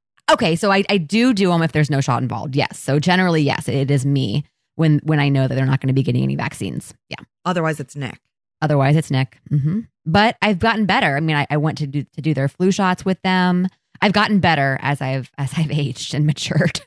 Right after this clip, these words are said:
Speaker 1: <laughs> I would say.
Speaker 2: Yeah, our pediatrician office said recently that, like, five to seven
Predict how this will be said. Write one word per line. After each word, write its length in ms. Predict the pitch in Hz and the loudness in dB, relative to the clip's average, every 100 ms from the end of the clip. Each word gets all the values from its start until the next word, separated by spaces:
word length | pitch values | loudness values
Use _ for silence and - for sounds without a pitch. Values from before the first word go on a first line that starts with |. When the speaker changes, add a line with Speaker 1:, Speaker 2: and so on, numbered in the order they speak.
| - | -6
Speaker 1:
<laughs> 200 | - - | -4 -4
I 120 | - 175 | -2 0
would 200 | 151 - | -2 -2
say. 300 | 147 143 - 190 - - | 0 0 -2 -6 -8 -8
Speaker 2:
Yeah, 240 | 175 151 | -2 0
our 160 | - 185 | 0 0
pediatrician 540 | - 240 262 175 160 | 0 -2 0 -2 -2
office 240 | 147 151 143 | -4 -4 -4
said 200 | 143 139 | -4 -4
recently 440 | 135 - 92 147 | -4 -6 -6 -4
that, 120 | 151 - | -4 -4
like, 180 | 131 | -4
five 460 | - - 127 123 131 | -6 -4 -2 0 -2
to 100 | - | -6
seven 580 | 147 - 123 123 135 156 | -6 -6 -4 -2 -2 -4